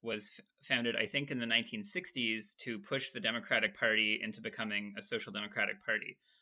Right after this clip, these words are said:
And it stayed a relatively small and obscure political formation that worked to help elect Democrats and push them left for decades until Bernie Sanders burst onto the political scene. And even though he has no connection with the Democratic Socialists of America,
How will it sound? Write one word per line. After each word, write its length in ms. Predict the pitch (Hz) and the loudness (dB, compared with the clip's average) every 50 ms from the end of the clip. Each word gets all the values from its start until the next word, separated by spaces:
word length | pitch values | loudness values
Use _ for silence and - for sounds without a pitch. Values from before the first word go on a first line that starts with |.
| _ _ _ | _ _ _
And 320 | 123 113 113 110 110 107 - | 4 6 6 4 2 0 -4
it 120 | 113 - | -4 -4
stayed 440 | - - - 131 120 120 120 120 - - | -4 0 2 4 4 4 4 2 2 2
a 120 | 110 107 | 2 2
relatively 640 | 107 113 117 117 117 113 - - 113 101 104 107 101 | 4 2 2 2 0 -2 -4 -8 -8 -8 -6 -4 -4
small 560 | 101 - - - 131 117 113 113 113 113 117 113 | -2 -4 -4 0 2 2 4 4 4 4 4 2
and 140 | 107 104 | 0 -2
obscure 720 | 104 101 - - - - 139 139 131 127 127 127 120 117 113 113 - | -2 -4 -4 -6 -4 -2 0 0 2 4 4 4 4 2 0 -2 -4
political 320 | 131 131 123 120 - 117 | -2 -2 -2 0 -2 -6
formation 720 | 107 - - 113 107 104 104 101 - 120 110 107 107 104 98 | -8 -6 -6 -4 0 2 2 2 0 -2 -4 -4 -4 -6 -4
that 160 | 107 107 - | -4 -4 -4
worked 300 | - 110 117 117 - - - | -2 -4 -4 -4 -6 -10 -12
to 300 | - 120 110 107 104 104 104 | -8 -8 -8 -6 -4 -6 -2
help 260 | - 127 127 - - | 0 0 0 0 -4
elect 220 | - 110 113 110 101 | -4 -4 -4 -2 -2
Democrats 500 | 113 107 110 101 - 117 110 104 104 - | -2 -2 -2 -2 0 2 2 2 0 -4
and 80 | 104 | -10
push 220 | 101 - 113 - - | -6 -6 -6 -6 -6
them 160 | - 104 101 | -8 -6 0
left 300 | 104 110 135 143 - - _ - - - - _ _ | 0 0 0 0 -2 -12 _ -20 -20 -20 -20 _ _
for 140 | - - 113 | -6 -6 -2
decades 640 | 98 170 196 208 - 131 110 107 107 104 101 101 - | 4 4 4 4 6 4 4 6 4 2 0 -2 -4
until 420 | 117 113 117 - 151 123 120 120 | -4 -4 0 2 4 4 4 2
Bernie 300 | 113 98 127 143 165 170 | 2 0 0 0 0 0
Sanders 440 | 151 - 139 139 139 135 131 123 110 | 2 2 2 2 2 2 -2 -2 -4
burst 340 | - 120 113 113 110 - 117 | -4 -4 -2 -2 -2 0 0
onto 180 | 113 110 110 | 0 2 2
the 80 | 104 107 | -2 -2
political 400 | 101 - 127 113 110 101 113 107 | -4 -2 -2 -2 -2 -2 -4 -6
scene. 340 | - - 117 104 101 101 101 | -4 -2 0 0 0 0 0
And 140 | - - - | -2 0 0
even 240 | 131 147 180 180 | 0 0 0 0
though 140 | 147 127 113 | 2 0 0
he 300 | - - - 127 131 151 | -2 -4 -6 -6 -6 -4
has 220 | 160 175 165 151 165 | -2 -4 -4 -2 -4
no 140 | 165 160 | -6 -6
connection 480 | 165 - - 156 160 156 - 190 165 160 | -6 -6 -4 -4 -2 -2 -4 -6 -6 -8
with 120 | 165 160 | -8 -8
the 60 | - - | -4 -2
Democratic 460 | 156 156 156 151 - 160 147 151 147 | -2 -2 -2 0 0 2 2 2 0
Socialists 460 | - 135 139 147 - 147 151 - - | 0 0 0 0 -2 -4 -6 -6 -6
of 60 | 127 | -6
America, 500 | 135 135 135 143 156 151 - 175 185 185 | -2 0 2 2 2 2 2 2 2 2